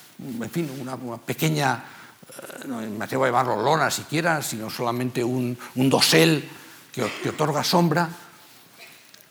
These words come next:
y un tratamiento tan meticuloso de un fragmento de la ciudad histórica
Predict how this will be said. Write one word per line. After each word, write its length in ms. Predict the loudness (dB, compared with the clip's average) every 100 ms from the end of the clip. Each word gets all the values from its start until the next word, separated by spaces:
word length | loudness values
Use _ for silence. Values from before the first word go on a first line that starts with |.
| -20 -20 -20 -20 -20 _ _ _ -20 -20 -20 -20 _ -2
y 100 | 6
un 120 | 8
tratamiento 580 | 8 6 4 4 4 4
tan 240 | 4 2 2
meticuloso 800 | 0 -2 2 4 4 4 0 -4 -16 -20 _ _ _ _ _ _ -20 -20 -20 -20 -20 -20 -20 -20 _ _ 2
de 140 | 6
un 80 | 8
fragmento 500 | 8 6 8 8 6
de 80 | 4
la 80 | 2
ciudad 220 | 2 2
histórica 760 | 2 4 4 2 -2 -6 -6